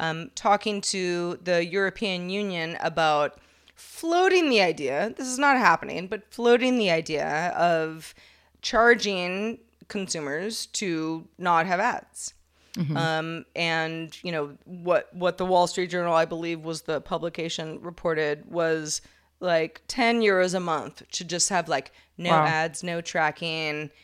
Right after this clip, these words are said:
Speaker 1: You just have, like, a stripped down version of the Facebook you always wanted, right?
Speaker 2: Ugh, that
Speaker 1: And,
Speaker 2: sounds
Speaker 1: you know, people
Speaker 2: heavenly.
Speaker 1: Right. People go,
Speaker 2: <laughs>
Speaker 1: "Well, yeah, that's, I mean,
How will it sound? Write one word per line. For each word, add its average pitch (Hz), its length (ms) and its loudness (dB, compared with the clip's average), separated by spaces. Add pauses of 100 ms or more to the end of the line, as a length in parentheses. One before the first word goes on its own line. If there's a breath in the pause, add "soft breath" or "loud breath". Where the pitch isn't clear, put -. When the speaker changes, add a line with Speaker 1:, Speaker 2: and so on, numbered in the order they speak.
(160 soft breath)
Speaker 1:
You 190 180 -6
just 214 200 0
have, 196 260 2
like, 165 220 2
a 139 260 -2 (420 soft breath)
stripped - 580 -4
down 185 720 0
version 185 640 -2
of 160 380 0
the 147 280 0
Facebook 208 440 2
you 151 160 -2
always 196 240 2
wanted, - 520 -12 (220)
right? 170 300 -2
Speaker 2:
Ugh, 196 280 6 (160)
that 190 60 -4
Speaker 1:
And, 190 100 2
Speaker 2:
sounds 165 180 0
Speaker 1:
you 220 60 0
know, 185 80 0
people 165 80 6
Speaker 2:
heavenly. 151 440 2 (360)
Speaker 1:
Right. 233 520 2
People 247 260 -6
go, 226 460 4
Speaker 2:
<laughs> 214 40 -18
Speaker 1:
"Well, 190 320 -6
yeah, 269 360 4
that's, 202 500 0
I 202 60 0
mean, 190 380 -4